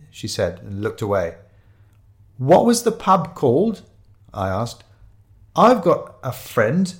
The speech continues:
who lives out there. Simon Constantinou.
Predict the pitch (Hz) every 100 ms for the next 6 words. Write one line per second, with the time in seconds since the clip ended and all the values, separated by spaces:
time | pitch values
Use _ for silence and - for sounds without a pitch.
0 | - 131 123 117 - 120 113 127 170 180
1 | - _ _ _ _ _ _ - - 202
2 | 226 233 202 - - 202 208 - 208 180
3 | - 214 208 147 107 87